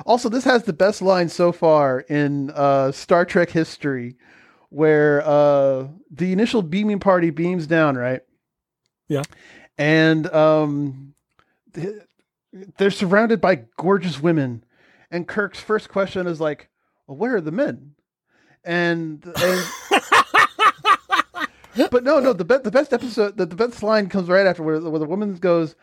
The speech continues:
Speaker 1: "They're in another compound." And Kirk immediately goes, "Oh, that makes sense,"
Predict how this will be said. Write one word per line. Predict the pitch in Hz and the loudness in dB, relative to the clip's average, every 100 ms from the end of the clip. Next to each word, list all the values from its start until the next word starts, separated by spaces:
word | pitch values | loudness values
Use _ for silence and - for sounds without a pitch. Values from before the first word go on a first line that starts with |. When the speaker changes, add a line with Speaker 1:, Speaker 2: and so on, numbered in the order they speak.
| _ _ - | _ _ -8
Speaker 1:
"They're | 127 202 220 | 0 2 2
in | 233 | 0
another | 226 220 196 | 0 0 -2
compound." | - 214 196 160 147 131 123 - - - - | 0 0 0 0 -2 -2 -6 -16 -20 -20 -6
And | 190 190 | -4 -4
Kirk | - 233 240 233 | 0 2 2 0
immediately | 214 240 262 262 | -2 -2 -4 -8
goes, | 226 226 190 - | -2 -2 -2 -8
"Oh, | 196 | -12
that | 208 160 | -12 -12
makes | 123 - | -14 -14
sense," | 123 131 _ - | -14 -14 _ -20